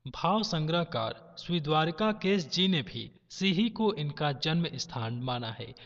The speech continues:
आचार्य हजारी प्रसाद द्विवेदी तथा डॉक्टर ब्रजेश्वर वर्मा ने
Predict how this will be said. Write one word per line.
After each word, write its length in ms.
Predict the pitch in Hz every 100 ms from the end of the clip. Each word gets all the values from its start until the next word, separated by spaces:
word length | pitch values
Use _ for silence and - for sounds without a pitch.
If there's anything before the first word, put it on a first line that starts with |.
| - -
आचार्य 420 | 165 170 214 247 220
हजारी 320 | 190 180 185
प्रसाद 360 | 214 214 214 208
द्विवेदी 540 | - 151 156 156 170 165 - -
तथा 240 | 143 143
डॉक्टर 680 | 139 139 - 160 156 - - -
ब्रजेश्वर 540 | 156 160 160 - 214
वर्मा 440 | 214 151 139 147 156
ने 220 | 123 117